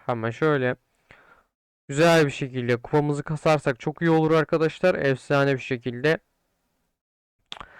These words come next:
alırsak da güzel olur arkadaşlar. Ölmeden kupamızı kasmaya devam ediyoruz dostlar. Hemen şöyle yapalım. Maçı da alırsak çok iyi olur arkadaşlar. Ölmeden kupamızı kasalım. Hemen şöyle yapalım arkadaşlar. Serice.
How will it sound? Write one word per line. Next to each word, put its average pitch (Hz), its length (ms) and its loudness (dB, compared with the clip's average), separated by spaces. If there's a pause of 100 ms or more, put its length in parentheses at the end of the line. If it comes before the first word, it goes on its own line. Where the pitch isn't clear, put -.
(200)
alırsak 151 580 2
da 139 60 0
güzel 147 300 0
olur 160 220 2
arkadaşlar. 156 600 0
Ölmeden 131 600 0
kupamızı 143 400 -4
kasmaya 147 480 0
devam 151 300 4
ediyoruz 113 340 -4
dostlar. 120 380 -2 (600)
Hemen 120 260 0
şöyle 165 280 0
yapalım. 139 380 0 (180)
Maçı 139 340 -2
da 143 80 4
alırsak 135 540 2
çok 147 220 -4
iyi 151 120 0
olur 156 220 2
arkadaşlar. 156 600 2
Ölmeden 135 680 0
kupamızı 135 460 -4
kasalım. 151 520 2 (1080)
Hemen 135 280 4
şöyle 180 280 2
yapalım 165 340 2
arkadaşlar. 160 580 2
Serice. 139 760 0